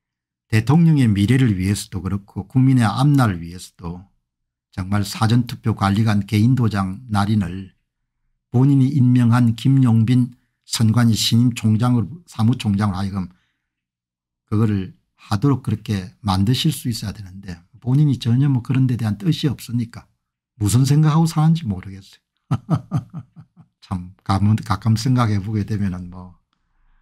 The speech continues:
내가 뭐 대통령하고 무슨 이익이 관련돼 있는 사람도 아니고 하니까 그냥 가끔 대통령을 인간적으로 생각해 보게 되면은 참 웃음밖에 안 나와요.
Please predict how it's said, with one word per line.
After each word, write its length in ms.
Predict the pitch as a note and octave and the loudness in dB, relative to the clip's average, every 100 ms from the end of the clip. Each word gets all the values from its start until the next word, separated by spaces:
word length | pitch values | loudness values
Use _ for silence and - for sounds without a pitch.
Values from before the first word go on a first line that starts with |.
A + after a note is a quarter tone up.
| _ _ _ _ _ | _ _ _ _ _
내가 260 | G2+ G#2 | 0 2
뭐 140 | A2+ A2+ | 2 2
대통령하고 580 | G#2 - C3+ B2 G2+ G2+ | 0 2 2 2 2 0
무슨 320 | G2 - G2 | -4 -4 -2
이익이 520 | F#2+ G#2 B2 B2 A2+ | 0 0 0 -2 -4
관련돼 720 | - F#2 G2 G2+ F2+ - G#2+ | -6 -6 -2 -2 -2 -6 -4
있는 260 | F2+ E2+ E2 | -4 -6 -14
사람도 360 | - E2+ E2 | -14 -14 -12
아니고 360 | D#2+ D#2 F2 G2 | -16 -16 -16 -16
하니까 640 | F2+ E2 - E2 D#2+ F#2+ _ _ _ _ _ _ | -14 -14 -16 -16 -16 -20 _ _ _ _ _ _
그냥 360 | G2 G2 F#2+ | -4 -4 -4
가끔 440 | - - G#2+ G2+ F#2+ _ _ _ | -8 -8 -2 -2 -4 _ _ _
대통령을 520 | G2+ G2+ A#2+ A#2 G2+ | -2 2 2 4 2
인간적으로 500 | - A2 A#2+ D3+ D#3 | 2 2 2 2 2
생각해 440 | - A2 G#2+ F#2+ F#2 | 0 -2 -2 -4 -4
보게 220 | G#2+ G2 | -4 -4
되면은 400 | G#2 G2+ F2+ E2 _ _ _ D3+ | -4 -4 -6 -12 _ _ _ -10
참 280 | - C3+ B2+ C3 _ F#3+ - _ _ - | -6 -4 -4 -6 _ -16 -16 _ _ 0
웃음밖에 560 | E3+ D#3 A2+ F#2 - | 2 2 0 -4 -6
안 140 | E2 E2 | -8 -8
나와요. 280 | F2+ F2+ | -14 -20